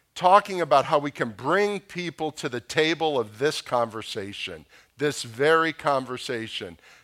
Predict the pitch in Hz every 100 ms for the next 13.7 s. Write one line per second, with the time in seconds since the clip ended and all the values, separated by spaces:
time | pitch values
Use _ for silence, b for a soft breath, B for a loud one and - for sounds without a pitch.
0 | - 160 208 180 165 - 156 135 - 127
1 | 135 123 117 - 127 117 120 117 113 110
2 | 117 107 131 120 123 117 143 165 156 147
3 | B B B - 151 160 151 143 139 135
4 | - 147 135 127 143 127 127 - 127 120
5 | 117 b b b _ 127 120 117 127 143
6 | 170 139 127 110 101 135 160 - 151 131
7 | 131 - 113 - 127 117 113 110 - 107
8 | 98 95 117 110 170 - 156 143 127 -
9 | 131 127 117 107 - 101 98 101 - 95
10 | 87 78 b b b b - 127 151 180
11 | 147 147 143 - 131 107 - - - -
12 | 98 - 107 101 - 101 95 95 90 82
13 | 92 - 113 - 85 80 78